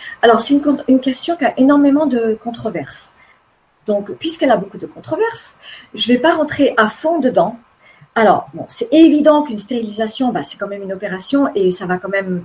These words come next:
faire, euh, ça va affecter. Est-ce que ça va fa-, avoir un traumatisme psychique ?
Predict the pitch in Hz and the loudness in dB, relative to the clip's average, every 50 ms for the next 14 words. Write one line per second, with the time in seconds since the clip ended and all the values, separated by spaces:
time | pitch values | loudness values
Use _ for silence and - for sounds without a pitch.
0 | - - 202 170 165 160 - _ _ _ _ _ 147 - _ _ - - - - | -10 -10 -10 -10 -10 -10 -16 _ _ _ _ _ -20 -20 _ _ -8 -4 -4 -4
1 | - - - 175 190 - - 240 240 - - 214 - - - 220 269 - - - | -4 -4 -2 0 0 2 2 0 0 0 -2 -4 -2 2 2 2 2 2 -2 -8
2 | _ _ _ _ _ - - - _ _ _ _ _ _ - 269 302 302 - - | _ _ _ _ _ -20 -20 -20 _ _ _ _ _ _ 2 2 2 2 2 0
3 | 320 320 - 311 254 277 277 277 - 262 - 254 247 254 240 240 240 - - 254 | 0 0 2 2 4 4 2 2 0 0 0 2 2 2 2 2 0 0 -2 0
4 | 247 247 240 240 - 247 233 220 208 202 190 185 180 - - 240 233 - - 247 | 2 2 0 0 -2 -8 -8 -6 -6 -6 -6 -8 -8 -8 -6 -6 -4 -4 -4 -4
5 | 233 220 - 180 | -6 -6 -8 -12